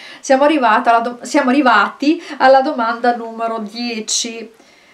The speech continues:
Credi sia più giusto dire la verità, anche se dolorosa, o dire una bugia che non faccia male?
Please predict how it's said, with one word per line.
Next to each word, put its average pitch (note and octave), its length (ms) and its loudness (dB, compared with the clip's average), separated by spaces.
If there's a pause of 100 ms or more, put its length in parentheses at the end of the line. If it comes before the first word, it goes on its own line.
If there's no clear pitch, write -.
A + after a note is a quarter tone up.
(280)
Credi D4+ 400 2
sia B3+ 200 0
più B3 160 -2
giusto C4+ 360 0
dire B3+ 220 2
la A3+ 120 2
verità, A3 640 -2
anche C4+ 480 -2
se B3 180 -6
dolorosa, B3+ 1080 0 (340)
o D#4 160 0
dire C4 220 0
una B3 220 0
bugia A#3 920 -4
che D#4 240 0
non F#3+ 240 -8
faccia G#3+ 400 -8
male? F3+ 720 -4